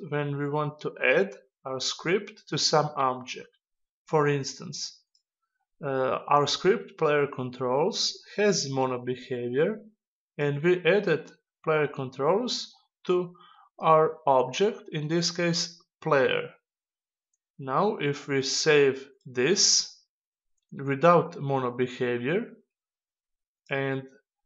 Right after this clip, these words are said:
uh, try to add st-, stats to our player, it can be done because we don't have mono behavior.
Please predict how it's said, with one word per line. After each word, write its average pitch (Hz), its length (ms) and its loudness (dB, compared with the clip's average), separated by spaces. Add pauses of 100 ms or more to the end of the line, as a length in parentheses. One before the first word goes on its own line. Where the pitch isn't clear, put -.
(1200)
uh, 131 460 -2
try 160 380 4
to - 280 -6
add 165 320 4 (280)
st-, - 320 -6 (360)
stats - 600 2
to 139 240 -4
our 127 240 -2 (120)
player, 185 500 2 (340)
it 147 220 -14
can 160 320 0
be 151 120 -2
done 123 380 -2
because 135 420 -2
we 135 60 -4
don't 131 320 -4
have 131 160 -2
mono 123 260 -6
behavior. - 600 -10